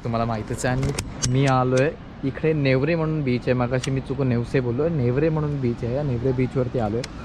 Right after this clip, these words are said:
अ, इथे स्कुबा डायव्हिंग वगैरे पण होते, पण मग मी काय स्कुबा डायव्हिंग वगैरे करणार नाही आहे. अ, पण, अ, बुन्नूला खूप इच्छा होती बीचवरती पोहायची वगैरे, म्हणून बुन्नू बघा स्विमिंग कॉस्ट्युम सगळं रेडी करून आलं आहे.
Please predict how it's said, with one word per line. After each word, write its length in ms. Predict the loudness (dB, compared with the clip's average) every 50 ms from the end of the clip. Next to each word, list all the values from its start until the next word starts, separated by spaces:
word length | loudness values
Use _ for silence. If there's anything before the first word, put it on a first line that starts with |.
| -12 -8 -2 -2
अ, 80 | 0 2 2
इथे 200 | 2 4 2 2
स्कुबा 300 | 2 2 2 2 4 4
डायव्हिंग 340 | 4 2 2 2 0 0
वगैरे 220 | 2 2 2 2 2
पण 160 | 0 0 0
होते, 300 | 2 2 2 2 0 0
पण 140 | 0 2 0
मग 160 | 2 2 2
मी 200 | 4 4 2 2
काय 120 | 2 0
स्कुबा 260 | -2 0 -2 0 2 2
डायव्हिंग 300 | 2 2 2 2 0 0
वगैरे 160 | 0 0 0
करणार 340 | 0 -2 0 0 2 0 2
नाही 300 | 2 2 0 0 0 -2
आहे. 0 | -4 -6 -10 -12 -12 -10 -4
अ, 420 | 0 0 2 2 2 2 0 -2 -2 -2 -2
पण, 220 | -2 0 0 0
अ, 140 | 0 0 0
बुन्नूला 460 | -2 0 2 2 2 4 2 2 0
खूप 200 | 0 -2 -4 -6 -4 -2
इच्छा 280 | -4 -4 -2 -2 0 2
होती 340 | 2 0 0 0 -2 -4
बीचवरती 500 | -2 0 -2 -2 0 -2 -2 -2 -2 -2
पोहायची 460 | -4 -4 -2 0 2 2 0 0 0 0
वगैरे, 280 | 0 2 0 0 0
म्हणून 180 | 0 0 0 0
बुन्नू 340 | 0 2 2 2 2 2 2
बघा 100 | 0 -2
स्विमिंग 320 | -2 -2 -2 0 0 0
कॉस्ट्युम 320 | 0 0 0 0 0 0 0 -2 -4 -10 -12 -12 -10 -6 -2 0
सगळं 260 | 2 4 4 4 4
रेडी 260 | 2 2 2 0 0
करून 260 | 0 0 0 0 0
आलं 220 | 0 -2 -2 -2 -4
आहे. 80 | -6